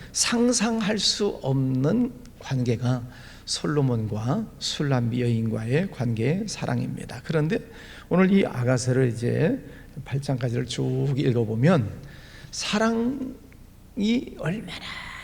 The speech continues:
많이 나오고 있는지, 어, 이제 오늘부터 한번 세보세요. 제가 세보니까 제가 동그라미 쳐가면서 다 셌더니 육십육 번이 나와요. 예, 혹시 틀렸을지 모르니까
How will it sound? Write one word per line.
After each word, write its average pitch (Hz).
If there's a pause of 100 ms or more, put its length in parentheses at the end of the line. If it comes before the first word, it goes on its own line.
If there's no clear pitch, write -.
(140)
많이 208
나오고 139
있는지, - (760)
어, 127 (200)
이제 -
오늘부터 120
한번 113
세보세요. 123 (920)
제가 123
세보니까 131 (500)
제가 -
동그라미 143
쳐가면서 127
다 117
셌더니 123 (220)
육십육 123
번이 127
나와요. 117 (560)
예, -
혹시 -
틀렸을지 147
모르니까 120